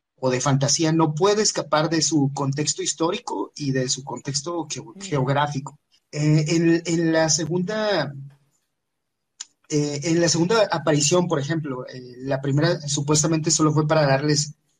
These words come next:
Speaker 1: las siguientes citas que iban a tener con ella, ¿no? Es cuando, eh, siempre según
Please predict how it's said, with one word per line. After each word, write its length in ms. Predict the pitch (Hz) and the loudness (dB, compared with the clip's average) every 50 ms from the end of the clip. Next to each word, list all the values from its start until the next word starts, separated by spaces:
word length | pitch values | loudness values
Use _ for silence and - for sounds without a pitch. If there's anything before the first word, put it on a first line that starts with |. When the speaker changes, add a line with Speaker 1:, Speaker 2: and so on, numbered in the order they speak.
| _ _ _ | _ _ _
Speaker 1:
las 220 | 131 135 135 135 | -2 0 0 0
siguientes 380 | - 147 135 139 143 139 160 160 | 0 0 2 2 2 4 2 2
citas 320 | - 160 151 156 151 - | 0 0 0 0 0 0
que 100 | - 143 | 0 0
iban 180 | 139 135 143 139 | 0 0 2 0
a 80 | 139 135 | 0 -2
tener 280 | - 127 139 143 139 139 | -2 -2 -2 -2 -2 -2
con 140 | 151 160 | 0 0
ella, 200 | 180 185 165 127 | 0 0 -2 -4
¿no? 220 | 120 127 143 160 156 | -6 -6 -8 -8 -4
Es 160 | 139 135 - | -4 -4 -2
cuando, 380 | - 156 147 139 131 123 147 - - _ _ _ _ _ _ _ _ - | 0 0 0 0 0 -2 -4 -8 -16 _ _ _ _ _ _ _ _ -20
eh, 380 | - - - 131 127 123 123 | -14 -8 -6 -4 -4 -4 -2
siempre 360 | 120 - 170 165 151 160 175 | -2 0 0 0 2 2 2
según 880 | 170 - 165 143 143 151 160 160 156 156 156 147 135 127 - - - | 2 2 0 0 2 2 2 2 2 2 2 0 -2 -2 -4 -8 -14